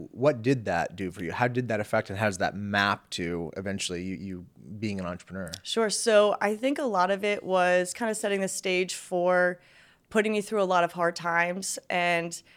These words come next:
Speaker 2: I was the one in the family, as far as we've, I've got a younger brother, or youngest sister, and an older brother. I was the one who was taking care of them through my mom's illness and then my dad's injury. So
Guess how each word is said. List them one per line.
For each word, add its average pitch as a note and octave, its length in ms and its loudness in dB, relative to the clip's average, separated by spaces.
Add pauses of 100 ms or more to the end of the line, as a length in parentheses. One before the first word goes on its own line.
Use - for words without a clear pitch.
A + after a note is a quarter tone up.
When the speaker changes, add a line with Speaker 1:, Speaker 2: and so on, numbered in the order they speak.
(560)
Speaker 2:
I G#3+ 140 8
was B3 200 4
the G#3 100 0
one F#3+ 160 2
in F3+ 80 0
the F3 80 2
family, F3 560 0
as F#3 180 -2
far F#3 160 4
as F3 140 0
we've, F#3+ 240 0
I've F#3+ 100 0
got F3 300 0 (100)
a F3 80 -2
younger F3 320 0
brother, E3+ 320 2
or F#3+ 80 0
youngest G3 380 -2
sister, G3+ 340 -4
and F3+ 160 0
an E3 160 0 (140)
older F3+ 200 2
brother. D#3+ 440 -2 (1040)
I G3 100 6
was A3 200 4
the G3+ 120 2
one E3+ 280 2
who F3+ 180 0
was E3 160 -2
taking E3+ 240 -4
care E3+ 260 2
of D3 160 0
them D#3+ 280 0
through D#3+ 640 0 (500)
my D#3+ 160 0
mom's E3 420 2
illness E3+ 440 0
and E3 120 -2
then D#3 320 0
my D#3+ 200 -4
dad's D#3 360 -2
injury. D#3+ 460 -8
So E3 500 4